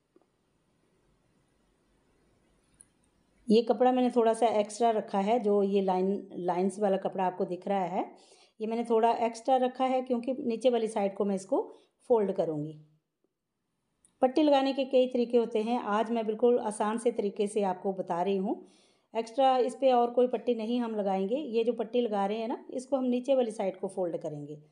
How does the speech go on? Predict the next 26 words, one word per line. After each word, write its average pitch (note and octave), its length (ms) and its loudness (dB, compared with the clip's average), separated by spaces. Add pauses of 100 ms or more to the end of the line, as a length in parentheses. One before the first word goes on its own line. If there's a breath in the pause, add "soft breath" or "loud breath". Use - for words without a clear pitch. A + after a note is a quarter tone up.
(360 soft breath)
कई B3 160 6
बार B3+ 200 4
वीडियो B3+ 220 2
में B3+ 160 2
मैं B3 140 0
आपको A#3 280 0
बताती A3 380 -2
हूँ, A#3+ 120 2
उल्टी A3+ 260 0
साइड G#3 220 0
से A3 120 -2
लगाते G3 380 -2
हुए, G#3 300 0
अ, - 840 -4
सीधी G#3+ 280 -2
साइड G3+ 280 0
को A3 80 2
फोल्ड G3 300 0
करते F#3+ 320 -2
हैं, B3 240 -2 (280 loud breath)
लेकिन A#3+ 280 0
आज G#3+ 420 0
जो A#3+ 260 6
हम A3+ 160 -6
पट्टी A3+ 280 -2
लगाएंगे, G#3 600 0